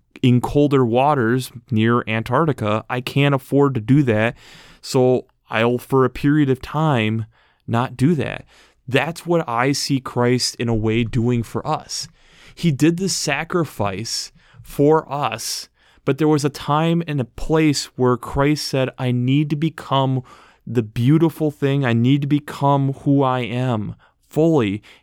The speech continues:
and you now know who I am, so I need to ascend and become, I need to replenish my skin. I need to make myself whole again. It's time for me to leave." There's one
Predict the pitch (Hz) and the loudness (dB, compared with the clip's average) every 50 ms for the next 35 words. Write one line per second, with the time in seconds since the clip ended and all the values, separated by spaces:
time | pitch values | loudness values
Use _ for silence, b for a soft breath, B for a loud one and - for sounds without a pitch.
0 | B - 123 120 123 120 127 147 160 165 165 170 170 175 160 - - - 131 117 | B -4 -2 0 0 2 2 4 4 6 6 4 4 2 0 -2 -6 -4 -2 0
1 | 120 117 127 143 151 156 147 139 143 143 147 139 - - 156 151 - - 131 135 | 0 2 2 2 0 0 0 2 2 2 0 0 0 0 0 0 0 0 -2 -2
2 | 127 120 120 127 139 147 151 151 - - 135 131 131 127 127 127 135 139 135 - | -2 -2 -2 0 0 0 -2 -2 -4 -4 -2 0 0 0 0 2 0 0 -2 -4
3 | - 151 143 143 143 - - 135 127 123 120 120 - - 117 120 120 117 - - | -6 -4 -4 -4 -4 -4 -4 -2 -2 -2 -2 -4 -6 -6 -4 -4 -4 -4 -4 -6
4 | - 131 131 135 131 117 113 B B B B B - 131 139 147 147 147 135 120 | -4 -2 -2 0 -2 -2 -4 B B B B B -2 0 0 2 2 2 0 0
5 | 127 135 135 - - - - 151 151 156 147 135 - - - 127 123 123 - - | 0 -2 -2 -4 -8 -8 -6 -4 -2 0 0 -2 -4 -6 -6 -4 -4 -4 -4 -6
6 | - - 147 143 131 113 104 117 110 B B B B B B 120 120 123 135 143 | -6 -2 0 2 2 2 0 -4 -8 B B B B B B -2 0 2 2 2
7 | 147 139 - 139 135 127 127 135 151 151 - - 147 139 131 127 - - 139 131 | 0 0 0 0 2 2 2 2 0 0 -2 -4 -6 -4 -4 -4 -4 -2 0 0
8 | 127 127 123 - _ _ _ - - 151 156 151 139 123 113 107 107 B B B | 0 0 -2 -6 _ _ _ -6 -2 0 2 2 4 4 2 0 -2 B B B
9 | B B B B B 131 127 117 120 127 131 143 135 120 107 107 - b b b | B B B B B 0 0 0 2 2 2 2 2 0 -2 -4 -8 b b b
10 | b - - - - - - 131 127 131 135 139 - - 143 131 123 117 113 117 | b -8 -8 -8 -10 -10 -6 -4 -2 -2 -2 -2 -4 -4 -6 -4 -4 -2 -2 -2
11 | 113 110 107 b b b b b b b b b b - - 131 120 113 120 135 | -2 -4 -4 b b b b b b b b b b -10 -6 -4 -4 -2 0 0
12 | 147 139 117 110 110 - - - _ _ _ _ _ B B B B B B B | 2 2 0 0 -2 -6 -12 -20 _ _ _ _ _ B B B B B B B
13 | B B B - 185 180 165 160 160 180 220 262 285 | B B B 0 2 2 2 2 -2 0 0 0 -2